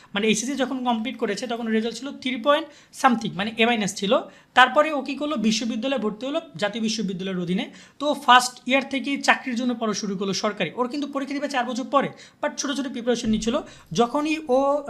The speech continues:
বিশ্ববিদ্যালয়টা শেষ করলো চার বছর, তো চার বছর শেষ করার সাথে সাথে ও জবের পরীক্ষা দেওয়া শুরু করে দিল। জবের পরীক্ষা যেই দিচ্ছে, এই টিকে যাচ্ছে, যেই দিচ্ছে, এই টিকে যাচ্ছে, কারণ অনেক আগ থেকে প্রিপারেশন নিচ্ছে। ওর রেজাল্ট কিন্তু জাতীয় বিশ্ববিদ্যালয়ে যে অনেক ভালো ছিল, তা না, আবার যে এইচএসসিতে অনেক ভালো ছিল, তা কিন্তু না।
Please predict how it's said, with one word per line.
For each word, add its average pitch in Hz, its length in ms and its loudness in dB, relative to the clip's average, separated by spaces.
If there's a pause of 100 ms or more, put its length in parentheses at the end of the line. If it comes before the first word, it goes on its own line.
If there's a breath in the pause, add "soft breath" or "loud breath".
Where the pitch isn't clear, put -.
(120)
বিশ্ববিদ্যালয়টা 254 680 -2
শেষ 269 240 -2
করলো 240 340 0
চার 220 220 2
বছর, 226 380 -2 (360 loud breath)
তো 247 80 -2
চার 254 240 6
বছর 262 120 0
শেষ - 200 -4
করার 277 120 -2
সাথে 262 200 -6
সাথে 269 160 -6 (100)
ও 247 120 0
জবের 220 260 6
পরীক্ষা 220 280 -2
দেওয়া 226 140 0
শুরু 196 180 0
করে 170 160 -2
দিল। 127 180 -10 (360 loud breath)
জবের 240 220 4
পরীক্ষা 277 320 -2
যেই 277 220 6
দিচ্ছে, 294 340 0
এই 254 280 0
টিকে 214 260 -2
যাচ্ছে, 135 360 -12 (220)
যেই 262 200 4
দিচ্ছে, 277 220 -2
এই 254 60 -2
টিকে 208 140 -4
যাচ্ছে, 185 120 -8
কারণ 233 160 -8
অনেক 277 180 -2
আগ 247 160 0
থেকে 254 120 -10
প্রিপারেশন 226 360 -6
নিচ্ছে। 190 180 -6
ওর 240 60 -6
রেজাল্ট 277 200 -4
কিন্তু 285 260 -4 (240 loud breath)
জাতীয় 208 300 2
বিশ্ববিদ্যালয়ে 285 560 -2
যে 294 60 -4
অনেক 285 140 -4
ভালো 262 180 -4
ছিল, 269 160 -8
তা 262 200 2
না, 262 240 0 (260 loud breath)
আবার 226 240 4
যে 240 100 -2
এইচএসসিতে 226 360 0
অনেক 285 200 0
ভালো 262 160 -4
ছিল, 277 140 -8
তা 277 160 0
কিন্তু 220 240 -6
না। 139 160 -6